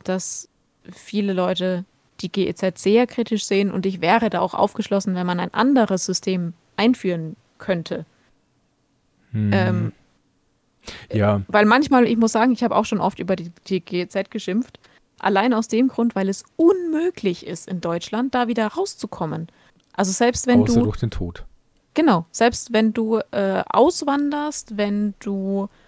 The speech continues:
Speaker 1: äh, angibst, dass du keinen Fernseher, kein Radio und kein Internet hast, wenn du im Wald wohnst und, und,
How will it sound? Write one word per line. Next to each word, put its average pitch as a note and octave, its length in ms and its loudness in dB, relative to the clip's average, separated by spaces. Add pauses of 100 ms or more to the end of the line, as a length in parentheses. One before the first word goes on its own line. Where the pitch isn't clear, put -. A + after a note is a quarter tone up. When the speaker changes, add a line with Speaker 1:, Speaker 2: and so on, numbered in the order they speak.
(360)
Speaker 1:
äh, G3 800 2
angibst, A#3 380 2
dass A3 100 2
du G#3+ 100 -2
keinen G#3 280 6
Fernseher, C4 440 4
kein A#3 200 2
Radio A#3 400 2
und D#4 200 -2
kein A#3 220 -2
Internet G3+ 460 -2
hast, F#3+ 320 -4
wenn A3 220 2
du A3+ 160 0
im G#3+ 260 4
Wald G3+ 380 6
wohnst A3 520 0
und, G#3 280 -4
und, G#3 340 -4